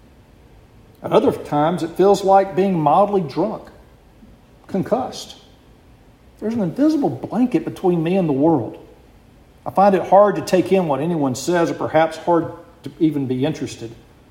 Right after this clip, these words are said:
Yet I want others to be about me. I dread the moments when the house is empty. If only they would talk to one another and not to me." Death,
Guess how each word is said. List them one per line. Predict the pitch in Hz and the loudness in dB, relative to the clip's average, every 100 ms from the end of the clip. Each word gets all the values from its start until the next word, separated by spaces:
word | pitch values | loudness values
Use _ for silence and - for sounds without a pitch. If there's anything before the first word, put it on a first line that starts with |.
| _ _ _ - - - - _ _ - - _ _ - | _ _ _ -20 -20 -20 -20 _ _ -20 -20 _ _ 0
Yet | 160 | 0
I | - | 0
want | 170 214 254 | -2 -2 -2
others | - 202 208 - | -2 -2 -2 -2
to | |
be | 180 | -2
about | 180 151 190 - | -2 -2 -4 -4
me. | 123 117 - - | -12 -20 -20 -12
I | 139 | -6
dread | 131 214 | 0 2
the | 196 | 2
moments | 147 156 165 - - | 4 2 2 -6 -6
when | |
the | 131 | -4
house | - 165 185 180 - - - - - - - - | -4 -6 -6 -6 -12 -18 -20 -20 -20 -20 -20 -10
is | 143 135 - | -8 -8 -8
empty. | 147 - - - - - - _ - _ - - - | -10 -10 -18 -20 -20 -20 -20 _ -20 _ -20 -20 -14
If | 135 - | -14 -8
only | - 220 226 233 | -2 0 0 0
they | 180 | 2
would | 165 160 | 2 2
talk | 196 190 | 2 2
to | - | 0
one | 170 180 | -2 0
another | 180 170 127 127 139 - | 0 0 -2 -2 -6 -10
and | 135 135 | -8 -6
not | 131 135 - | -8 -10 -14
to | - | -8
me." | 139 135 98 - - - - _ - - - - - - - - - - - - _ - _ - - - - | -4 -4 -8 -14 -20 -20 -20 _ -20 -20 -20 -20 -20 -20 -20 -20 -20 -20 -20 -20 _ -20 _ -20 -20 -20 -4
Death, | 135 147 160 | 2 4 2